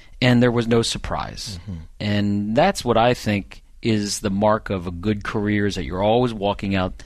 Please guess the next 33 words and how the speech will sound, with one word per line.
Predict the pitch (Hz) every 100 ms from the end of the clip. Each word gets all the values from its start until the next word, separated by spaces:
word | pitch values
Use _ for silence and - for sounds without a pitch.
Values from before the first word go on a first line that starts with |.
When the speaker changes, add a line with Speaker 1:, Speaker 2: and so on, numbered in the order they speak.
| -
Speaker 1:
the | 104
proverbial | - 107 95 92 95
Speaker 2:
Mm-hmm. | 87
Speaker 1:
front | - 92 -
door. | - - - - - -
Speaker 2:
Yeah. | 107 95 98 - - - -
Or | 104 101 101 90 - -
a | 127
lot | 160
of |
times | 175 143 120
you | 101
see | - 98
folks | 90 82 87 -
as | 85
well | 87
who | 87 85
disappear | 92 85 - - 85 80
inside | 76 - 65
of | 71
companies. | 71 - - - - - -
Speaker 1:
Mm. | 104 98 98 - - - - -
Speaker 2:
Or | 107
leaders | 110 135 139 -
who | 107
let | 101 127
people | 127 - 87
disappear | 78 82 - 67 80 80
because, | - 87 -
like, | 80 - -
they're | 104
not | 123 127
great, | - 87 85 82 -